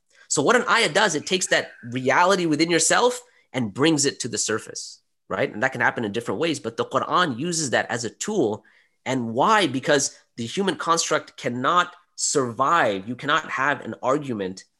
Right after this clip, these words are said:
without the fitra. You cannot have a, a, a, a first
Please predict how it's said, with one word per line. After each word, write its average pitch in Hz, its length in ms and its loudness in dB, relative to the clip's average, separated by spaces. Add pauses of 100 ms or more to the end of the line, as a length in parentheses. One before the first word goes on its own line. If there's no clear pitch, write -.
(140)
without 135 480 2
the - 60 -8
fitra. - 380 -4 (240)
You - 80 -8
cannot 151 400 0
have 131 220 -2
a, 120 100 0 (400)
a, 120 60 0
a, 120 200 -2 (140)
a 107 100 -2
first - 600 0